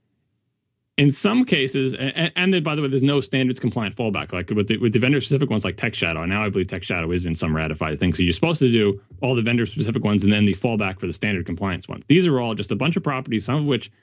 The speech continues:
seem to have no analog in any spec anywhere, and there's no standards compliant fallback. Uh, <laughs> one of the, one of the good ones is, uh, iBooks line hints,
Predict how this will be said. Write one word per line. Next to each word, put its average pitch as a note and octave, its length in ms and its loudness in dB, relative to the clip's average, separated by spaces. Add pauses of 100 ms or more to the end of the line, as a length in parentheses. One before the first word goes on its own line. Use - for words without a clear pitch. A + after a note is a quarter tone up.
(160)
seem F#3 320 4
to - 80 0
have A2 180 -2
no A#2 240 4
analog A2 460 -2
in G2+ 100 -2
any A2+ 140 2
spec G2 320 -6
anywhere, G2+ 400 0 (320)
and D3+ 120 4
there's C#3 160 4
no B2 140 2
standards G2+ 340 -2
compliant F2+ 440 -4
fallback. - 400 -8 (1080)
Uh, D2 220 -4 (320)
<laughs> - 300 -2
one G#2+ 220 4
of B2 40 6
the, A2+ 60 2
one C3+ 100 2
of C3+ 80 0
the A#2 140 -2 (180)
good - 160 2
ones G2+ 220 0
is, F2+ 120 -2 (460)
uh, - 180 -4
iBooks C#3 380 0
line A#2 300 0
hints, - 480 -8